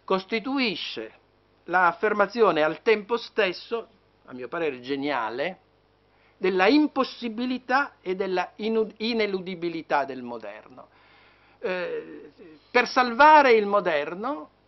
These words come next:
bisogna anche dichiarare che in un certo senso è impossibile, così il moderno diventa eterno. Cioè il moderno è questa dialettica contro, eh, la barbarie, ma è una dialettica che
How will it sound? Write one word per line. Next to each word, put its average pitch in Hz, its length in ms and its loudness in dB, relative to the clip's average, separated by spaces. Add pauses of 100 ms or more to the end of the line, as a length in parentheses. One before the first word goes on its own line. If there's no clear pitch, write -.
(260)
bisogna 226 440 -6
anche 262 200 -2
dichiarare 240 560 -2
che 196 300 -2
in 185 140 -6
un 214 80 -6
certo 220 220 -6
senso 202 300 0
è 190 40 0
impossibile, 131 720 -8
così 190 200 -6
il 185 120 -10
moderno 160 440 -4
diventa 143 340 -8
eterno. 104 540 -12 (280)
Cioè 165 140 -8
il 165 120 -4
moderno 220 480 0
è 175 80 -2
questa 175 280 -4
dialettica 175 800 -4 (340)
contro, 185 920 4 (760)
eh, 160 160 -10
la 151 160 0
barbarie, 175 920 2 (240)
ma 196 240 -6
è 208 100 -2
una 226 180 -4
dialettica 233 640 -6
che 180 300 -4